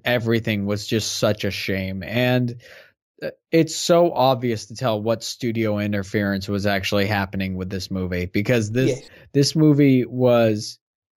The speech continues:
Speaker 1: this movie was not a Shane Black film. It just wasn't. The best part of this movie for me is Keegan-Michael Key. And that's simply because he's gold in whatever you put him in. Even if it's a terrible movie, Keegan-Michael Key will always find a way to be amazing.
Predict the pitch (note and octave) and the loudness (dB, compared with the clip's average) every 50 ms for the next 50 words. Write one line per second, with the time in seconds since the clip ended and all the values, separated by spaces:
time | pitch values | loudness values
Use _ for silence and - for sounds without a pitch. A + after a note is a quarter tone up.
0 | _ _ _ _ _ _ _ _ _ _ _ _ _ _ _ - D3 C#3 D3+ D3+ | _ _ _ _ _ _ _ _ _ _ _ _ _ _ _ 0 0 2 4 4
1 | D3+ D3 C#3 C3 C3 A#2 C3 B2+ A#2+ A2 - - A2+ G#2+ G#2 G#2 G2+ G2+ F#2+ F2+ | 4 4 4 4 2 2 2 0 0 0 -2 -2 -2 -2 -2 -2 -4 -4 -4 -4
2 | F#2 - - - G2 F#2 F#2 G2+ - _ - - B2+ B2+ - C#3 A#2+ A2+ - A2 | -6 -8 -8 -8 -6 -6 -8 -10 -12 _ -8 -6 -6 0 0 0 0 0 -2 -2
3 | G#2 G2+ F#2+ - F2+ E2+ - - _ _ - - - _ - B2 A#2+ D3+ D#3+ D#3 | -2 -2 -2 -4 -8 -8 -10 -14 _ _ -20 -20 -6 _ -2 2 2 2 2 2
4 | - - E3 D#3+ D#3+ D3+ C#3 C#3 - - C#3+ C3 B2+ B2 A#2+ A2+ - A2+ A2+ A2+ | 0 0 2 2 2 2 0 -4 -4 -4 -4 -2 -2 -2 -4 -6 -6 -4 -2 -2
5 | A2+ A2 A2 A2 A2+ - - C3 A#2+ A#2+ A2+ A2 A2 G#2+ - A2 G2 - - G2 | -2 -2 -2 -4 -4 -2 -2 0 0 0 0 0 0 -2 -4 -6 -8 -6 -6 -8
6 | F2 E2+ - _ _ _ C3+ B2 C3 C3+ C#3 C3+ - D3 C#3 C3 C#3 C3 B2 A#2+ | -8 -10 -12 _ _ _ -2 0 2 2 2 2 0 0 2 2 2 2 2 0
7 | - B2+ B2 A#2+ A#2 A#2 A#2 - - - - _ _ _ _ _ _ - - D#3 | 0 2 2 2 0 -2 -6 -14 -20 -20 -20 _ _ _ _ _ _ -2 0 0
8 | D3 B2 - - D3 D3 C#3 C3 A#2+ A#2 A#2 A2+ A2+ A2+ A#2 A2+ A#2 - A#2 A2+ | 0 0 0 2 4 4 4 2 0 0 -2 -2 0 2 2 2 2 2 0 -2
9 | G#2+ G#2 - C3+ A#2 A2 G#2 A2 G2 F#2+ G2+ G2+ _ D3+ D3 D#3+ D#3+ D#3+ D#3 D3 | -2 0 0 0 0 0 -2 -4 -6 -8 -12 -8 _ 0 2 4 4 4 2 2
10 | C3 - D3+ - - C3 G#2 - - - C3 A#2+ B2 B2+ A#2 A#2+ A#2 A#2+ C3 C3 | 2 2 0 0 0 -2 -4 -4 -2 0 2 4 4 4 2 2 0 2 2 2
11 | A#2+ G#2+ G2 F#2+ F#2+ - C#3 C3+ C#3+ D#3 D3+ C#3+ C3+ C3 A#2+ - B2+ A#2 - C#3+ | 0 0 -2 -4 -2 0 2 2 4 2 2 2 2 2 0 0 -4 0 2 2
12 | C3+ B2 A#2+ A#2 A#2+ B2 C3 C3 C3 C3 C3 - - C3 B2+ A#2+ A#2 A2+ A#2 A2+ | 2 2 0 -2 0 2 4 4 4 4 2 2 0 0 0 0 0 0 0 0
13 | A2+ G#2+ G2+ A2+ A2+ A2 G#2+ G#2+ G#2+ G2+ F#2+ F#2 F2 D#2+ E2 F2+ - | 0 0 0 0 0 0 0 -2 -4 -4 -6 -8 -10 -10 -12 -14 -16